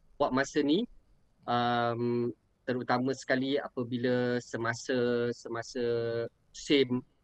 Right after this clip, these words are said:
uh, P K P ni, uh, saya banyak pada menulis blog tentang, tentang, um,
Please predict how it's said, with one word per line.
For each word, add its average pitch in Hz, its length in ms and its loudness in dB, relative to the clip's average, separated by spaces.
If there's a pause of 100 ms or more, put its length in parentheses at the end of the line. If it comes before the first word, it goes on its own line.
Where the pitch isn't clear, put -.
(420)
uh, 113 320 0
P 139 160 -8
K 139 240 2
P 135 240 2
ni, 135 160 6 (1500)
uh, 117 320 0
saya 131 400 0
banyak 131 320 0 (880)
pada 120 560 0 (1080)
menulis 127 480 2
blog 120 320 4 (480)
tentang, 123 720 2
tentang, 117 640 -4 (160)
um, 107 800 -6